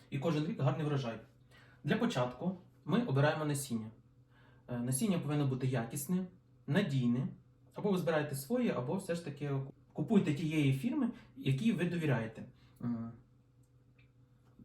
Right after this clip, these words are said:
Зараз дуже багатий вибір є насіння, е, ранніх баклажанів, середніх, пізніх, ну, сіненькі, як зазвичай кажуть. І так, ми вибрали насіння.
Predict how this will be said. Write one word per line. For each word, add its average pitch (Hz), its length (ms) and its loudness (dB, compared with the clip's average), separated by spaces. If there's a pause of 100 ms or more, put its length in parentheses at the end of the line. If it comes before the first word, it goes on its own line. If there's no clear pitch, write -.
(160)
Зараз 202 260 4
дуже 175 200 0
багатий 135 520 0 (280)
вибір 123 400 0 (220)
є 120 240 -4 (180)
насіння, 123 500 0 (400)
е, 120 220 -6 (1300)
ранніх 175 500 2 (160)
баклажанів, 156 680 -2
середніх, 175 640 -2
пізніх, 165 360 -6
ну, 294 120 0
сіненькі, 120 540 0 (1900)
як 123 140 -10 (280)
зазвичай 123 380 -6
кажуть. - 240 -10 (680)
І 98 100 0
так, - 300 -4 (240)
ми 226 140 4
вибрали 160 300 4
насіння. 131 480 2